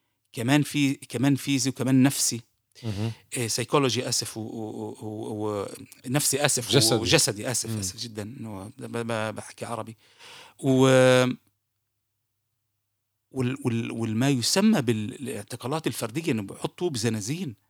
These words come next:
Speaker 2: مم.
Speaker 1: وكلهم بيعرفوا
Speaker 2: إرهاب.
Speaker 1: ال-، بالضبط. هاي، هاي واحدة من الأشياء، إنه، إنه إحنا ما، ما، ما بنحط عيننا عن ال-، الأطفال. الاعتقال من نوع آخر هو الاعتقال الإداري، اللي هو على فكرة من أيام الإنجليز.
Speaker 2: طبعا.
Speaker 1: اللي هو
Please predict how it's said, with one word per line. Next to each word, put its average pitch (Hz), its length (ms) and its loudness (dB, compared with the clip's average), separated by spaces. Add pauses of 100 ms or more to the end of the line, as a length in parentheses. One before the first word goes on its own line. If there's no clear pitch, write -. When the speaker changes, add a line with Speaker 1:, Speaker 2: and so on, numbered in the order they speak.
(160)
Speaker 2:
مم. 101 300 -12 (180)
Speaker 1:
وكلهم 196 640 6
بيعرفوا 147 680 2 (100)
Speaker 2:
إرهاب. 98 400 -2
Speaker 1:
ال-، 127 200 -6
بالضبط. - 460 0 (440)
هاي، 110 320 2
هاي 151 120 2
واحدة 120 200 -2
من 110 40 -4
الأشياء، 101 280 -6
إنه، 101 220 -8
إنه 107 160 -6
إحنا - 180 -4
ما، 147 220 6
ما، 135 580 4 (380)
ما 143 140 6
بنحط - 480 0
عيننا 147 280 4
عن 117 180 0
ال-، 110 220 -6
الأطفال. 117 720 -4 (720)
الاعتقال 131 520 4
من 185 180 10
نوع 151 220 6
آخر 156 380 4
هو 131 140 4
الاعتقال 127 540 0
الإداري، 120 640 2
اللي 107 140 -10
هو 175 200 -2
على 120 100 -6
فكرة 160 260 0
من 127 140 4
أيام 147 340 4
الإنجليز. 131 640 2
Speaker 2:
طبعا. 90 300 -2 (260)
Speaker 1:
اللي 117 100 -2
هو 190 320 0